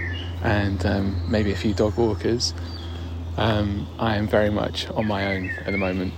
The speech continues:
But during, um, lockdown, I've been with, um, my wife Anna and our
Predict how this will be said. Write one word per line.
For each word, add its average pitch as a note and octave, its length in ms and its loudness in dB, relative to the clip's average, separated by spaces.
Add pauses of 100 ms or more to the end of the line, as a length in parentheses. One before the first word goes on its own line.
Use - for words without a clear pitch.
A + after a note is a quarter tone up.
But A#2 160 10 (180)
during, C3 600 10 (200)
um, A2 300 4
lockdown, A2 580 4 (800)
I've - 160 -4
been G#2+ 220 2
with, G#2+ 240 2
um, G#2 420 -2 (200)
my G#2+ 160 2
wife G#2 320 0
Anna A#2+ 500 2
and G#2 400 -4
our G#2+ 340 -2